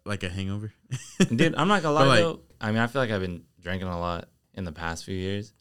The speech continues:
Speaker 2: That, like, my hangovers aren't as bad as they used to be, even on sugary shit. But, I mean, I don't
Speaker 1: Uh,
Speaker 2: know. I feel, I don't know
Speaker 1: mine
Speaker 2: when
Speaker 1: are horrible if I, if I get sugar. But anyways, yeah, one night, our, our dog fucking, he's got the,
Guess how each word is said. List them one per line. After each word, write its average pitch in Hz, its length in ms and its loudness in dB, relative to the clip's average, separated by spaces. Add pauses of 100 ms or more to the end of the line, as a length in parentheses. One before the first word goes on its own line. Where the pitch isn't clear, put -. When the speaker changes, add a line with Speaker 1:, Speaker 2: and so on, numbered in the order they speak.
(300)
Speaker 2:
That, 95 100 -2
like, 92 120 -2
my 101 120 0
hangovers 110 400 0
aren't 98 240 -2
as 85 160 -6
bad 87 240 -2
as 78 80 -8
they 80 100 -8
used 98 260 -6
to 82 80 -10
be, 78 360 -12
even 104 220 -4
on 101 120 -4
sugary 98 420 -8
shit. - 320 -10 (420)
But, 95 120 -6
I 101 80 0
mean, 123 120 0
I 143 100 2
don't 147 100 0
Speaker 1:
Uh, 101 100 0
Speaker 2:
know. 82 80 -6
I 107 100 0
feel, 143 240 -6
I 131 80 0
don't 156 100 -2
know 156 140 -2
Speaker 1:
mine 123 140 0
Speaker 2:
when - 40 0
Speaker 1:
are 110 60 -2
horrible 98 460 -6
if 95 160 -10
I, 85 180 -12
if - 160 -12
I 90 60 -8
get 82 220 -12
sugar. - 380 -16
But - 200 -14 (100)
anyways, 104 560 -2 (440)
yeah, 104 180 -2
one 113 200 0
night, 110 280 0 (200)
our, 110 280 -2
our 107 100 -4
dog 107 480 -2
fucking, 95 640 -8
he's 104 180 -8
got 107 160 -2
the, - 100 -10